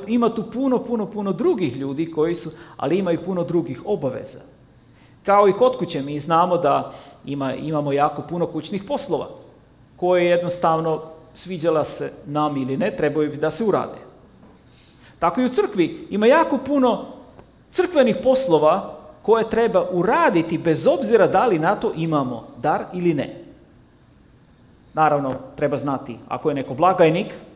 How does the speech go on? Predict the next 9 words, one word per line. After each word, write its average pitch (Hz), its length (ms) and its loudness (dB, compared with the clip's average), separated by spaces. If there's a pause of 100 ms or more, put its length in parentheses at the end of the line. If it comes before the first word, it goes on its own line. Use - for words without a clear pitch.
(460)
evo, 139 140 -6
naš 143 240 -4
blagajnik 135 460 -2
je - 340 -6 (920)
jutros 131 340 -12
umro 180 380 0 (460)
i 139 400 -4
mislim 139 380 -6
da 127 420 -2